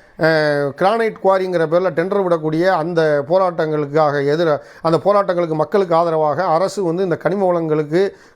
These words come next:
காப்பதற்காகவும் ஒரு பத்திரிகையாளர் சந்திப்பை நடத்துனாங்க. அந்த பத்திரிகையாளர் சந்திப்புல எங்க தலைவர் என்ன கேட்டுக்கொண்டாங்கன்னா, தமிழக அரசு இந்த கனிம வள பாதுகாப்புல அரசு தனது கொள்கை முடிவை மாற்ற வேண்டும்.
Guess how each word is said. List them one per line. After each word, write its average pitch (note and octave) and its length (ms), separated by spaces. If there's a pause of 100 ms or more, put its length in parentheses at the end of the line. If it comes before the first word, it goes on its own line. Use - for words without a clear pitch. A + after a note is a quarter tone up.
காப்பதற்காகவும் F#3 1300
ஒரு E3 280
பத்திரிகையாளர் F3 400
சந்திப்பை D3+ 220
நடத்துனாங்க. D3+ 340
அந்த D3+ 180
பத்திரிகையாளர் G3+ 640
சந்திப்புல E3+ 360
எங்க D3 160
தலைவர் F3 300
என்ன F3+ 200
கேட்டுக்கொண்டாங்கன்னா, D#3+ 640
தமிழக D#3+ 360
அரசு D#3+ 420 (440)
இந்த D#3 260
கனிம A#3 380
வள G#3 160
பாதுகாப்புல E3+ 840 (200)
அரசு F#3+ 440
தனது E3 300
கொள்கை G#3+ 380
முடிவை F#3+ 320
மாற்ற F3+ 360
வேண்டும். D3+ 480